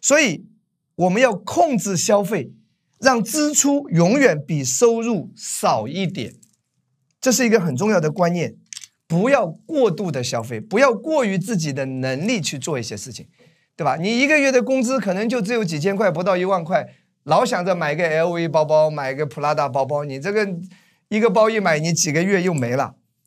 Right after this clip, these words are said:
你就一年就为了买几个包，然后你什么事都做不了了啊。然后呢，一个月工资五六千，老想着去丽江旅游，去什么大理走一圈，这个都是什么？<laughs> 都是不切实际的，弟兄姐妹啊。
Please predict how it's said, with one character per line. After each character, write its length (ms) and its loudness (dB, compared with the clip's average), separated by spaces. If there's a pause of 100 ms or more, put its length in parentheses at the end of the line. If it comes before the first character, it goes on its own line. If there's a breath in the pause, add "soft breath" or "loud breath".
(320)
你 100 -2
就 80 4
一 160 0
年 220 2
就 100 4
为 100 4
了 140 4
买 140 2
几 120 -4
个 120 -2
包， 280 2
然 160 0
后 120 0
你 120 -6
什 200 -2
么 80 -2
事 160 -2
都 100 -6
做 160 -4
不 80 -4
了 140 -6
了 120 -18 (380)
啊。 260 -12
然 160 4
后 120 4
呢， 100 -2
一 140 0
个 100 0
月 140 2
工 180 -2
资 100 0
五 160 0
六 140 2
千， 240 -2
老 160 4
想 180 -2
着 120 -2
去 120 -2
丽 200 -2
江 200 -2
旅 140 -4
游， 440 2
去 140 -10
什 140 -8
么 80 -6
大 180 0
理 160 -8
走 160 -8
一 120 -6
圈， 520 -2
这 120 -12
个 200 -4 (280 loud breath)
都 180 0
是 140 -4
什 180 -2
么？ 160 -4 (240 loud breath)
<laughs> 240 -20
都 160 4
是 100 2
不 160 0
切 220 2
实 220 -6
际 200 -4
的， 140 -4
弟 80 -10
兄 140 -6
姐 100 -8
妹 220 -12 (520)
啊。 240 -14